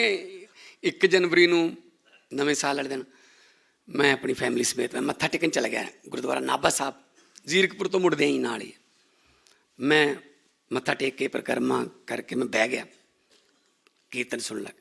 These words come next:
ਤਾਂ ਉੱਧਰ ਦੂ-, ਦੂਜੇ ਪਾਸੇ ਮਾਵਾਂ ਭੈਣਾਂ ਬੈਠੀਆਂ ਸੀ, ਉੱਧਰੋਂ ਇੱਕ ਬੱਚਾ ਆਇਆ, ਛੇਵੀਂ 'ਚ ਪੜ੍ਹਦਾ ਸੀ ਉਹ।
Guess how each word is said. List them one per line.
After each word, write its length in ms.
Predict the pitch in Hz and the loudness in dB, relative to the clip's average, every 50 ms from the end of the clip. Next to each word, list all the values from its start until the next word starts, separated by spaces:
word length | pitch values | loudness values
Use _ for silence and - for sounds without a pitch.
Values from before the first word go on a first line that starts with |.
| _ _ _ _ _ _ _ _ _ _ _ _ _ _ _ _ _ _ _ _ _ _ _ | _ _ _ _ _ _ _ _ _ _ _ _ _ _ _ _ _ _ _ _ _ _ _
ਤਾਂ 100 | - - | 0 2
ਉੱਧਰ 240 | 180 180 165 202 208 | 2 4 4 2 2
ਦੂ-, 200 | 190 170 151 175 | 2 -2 -10 -8
ਦੂਜੇ 240 | 147 156 160 147 170 | -6 -4 -2 0 0
ਪਾਸੇ 500 | 165 175 156 - 165 165 156 - - - _ _ _ _ _ _ _ _ _ _ _ _ _ _ _ _ _ - | 2 2 4 4 2 2 0 -2 -6 -16 _ _ _ _ _ _ _ _ _ _ _ _ _ _ _ _ _ -8
ਮਾਵਾਂ 280 | 123 139 131 131 135 | -6 -2 0 0 0
ਭੈਣਾਂ 200 | 131 - 151 151 | 2 2 0 0
ਬੈਠੀਆਂ 300 | 135 127 123 - 127 123 | 0 -2 -4 -2 -4 -4
ਸੀ, 140 | - - - - _ _ _ _ - - - - - - | -4 -6 -10 -16 _ _ _ _ -20 -20 -20 -20 -6 0
ਉੱਧਰੋਂ 260 | 170 180 185 240 254 | 2 2 4 4 4
ਇੱਕ 120 | 247 - 302 | 4 4 2
ਬੱਚਾ 280 | 185 175 - - 170 | 2 2 4 4 4
ਆਇਆ, 160 | 147 117 - - - _ _ _ _ _ _ _ _ _ _ _ _ _ _ _ _ _ _ _ _ _ _ _ _ _ _ _ _ _ _ _ _ _ _ _ _ _ _ _ - | 4 2 0 -8 -14 _ _ _ _ _ _ _ _ _ _ _ _ _ _ _ _ _ _ _ _ _ _ _ _ _ _ _ _ _ _ _ _ _ _ _ _ _ _ _ 0
ਛੇਵੀਂ 300 | - - 185 220 247 247 | 2 4 4 4 4 2
'ਚ 40 | |
ਪੜ੍ਹਦਾ 220 | - - - 113 120 | 0 -2 -4 -4 -6
ਸੀ 120 | 110 107 | -8 -8
ਉਹ। 60 | - | -12